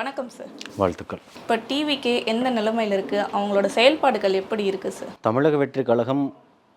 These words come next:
Speaker 2: தமிழக வெற்றி கழகம் என்ற பெயர் ஆரம்பிக்கும் போது எப்படி இருந்ததோ அதை விட இன்னும் நூறு மடங்கு அதிக உத்வேகத்தில் இன்னைக்கு வரைக்கும் இருக்கு.
Speaker 1: ம். அதுக்கடுத்து பாத்தீங்கன்னா, இப்ப நியூஸ் ஒண்ணு,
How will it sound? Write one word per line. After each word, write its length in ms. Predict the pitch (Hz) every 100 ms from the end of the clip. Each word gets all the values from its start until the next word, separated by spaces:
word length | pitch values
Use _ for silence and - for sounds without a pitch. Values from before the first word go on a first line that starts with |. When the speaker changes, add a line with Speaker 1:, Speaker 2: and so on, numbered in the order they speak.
| _ _ _ _ _ -
Speaker 2:
தமிழக 320 | 113 147 156 143
வெற்றி 200 | 131 139 123
கழகம் 300 | 120 131 123
என்ற 140 | 107 101
பெயர் 260 | 107 123 123 104
ஆரம்பிக்கும் 500 | 110 117 110 110 104
போது 220 | 110 120 151 - _ _ 101
எப்படி 220 | - 123 110
இருந்ததோ 340 | 95 90 98 131 _ _ _ - _
அதை 220 | 92 101 107
விட 120 | 110 156 180 - _ 110
இன்னும் 220 | 127 139 110
நூறு 260 | 131 156
மடங்கு 360 | 135 110 113 135 151 -
அதிக 220 | 104 120 110
உத்வேகத்தில் 540 | 101 110 98 90 113
இன்னைக்கு 200 | 107 82 82
வரைக்கும் 220 | - 87
இருக்கு. 180 | - 226
Speaker 1:
ம். 80 | 240
அதுக்கடுத்து 360 | 247 262 302 320
பாத்தீங்கன்னா, 320 | 254 262 269
இப்ப 120 | 262 233
நியூஸ் 200 | 262 285 240
ஒண்ணு, 200 | 208